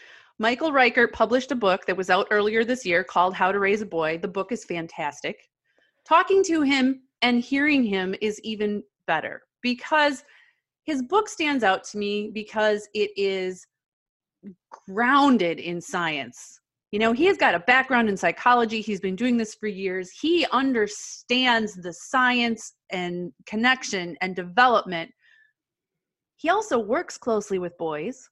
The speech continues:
and he's a parent of boys and a grandparent. And all of that comes together,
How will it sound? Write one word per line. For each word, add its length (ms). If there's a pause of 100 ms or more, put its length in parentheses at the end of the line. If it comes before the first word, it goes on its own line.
(920)
and 300
he's 220
a 60
parent 580 (340)
of 160
boys 500 (480)
and 300
a 80
grandparent. 760 (580)
And 160 (200)
all 400
of 120
that 260
comes 380
together, 640